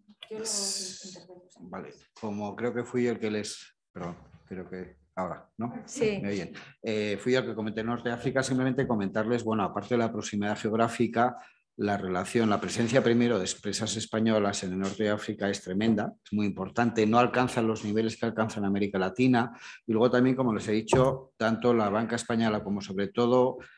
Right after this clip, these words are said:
Speaker 2: ceste como fat en España, el gobierno, la Administración General del Estado, cuando, eh, suele dar líneas de financiación en condiciones ventajosas con países, y esos son los fat, Fondos de Ayuda al Desarrollo.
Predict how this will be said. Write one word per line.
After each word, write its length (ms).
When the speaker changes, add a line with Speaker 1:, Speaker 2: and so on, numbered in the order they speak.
Speaker 2:
ceste 480
como 180
fat 300
en 100
España, 480
el 80
gobierno, 280
la 60
Administración 440
General 260
del 140
Estado, 360
cuando, 500
eh, 200
suele 300
dar 240
líneas 340
de 80
financiación 680
en 100
condiciones 500
ventajosas 800
con 180
países, 560
y 80
esos 180
son 220
los 140
fat, 280
Fondos 320
de 80
Ayuda 220
al 80
Desarrollo. 600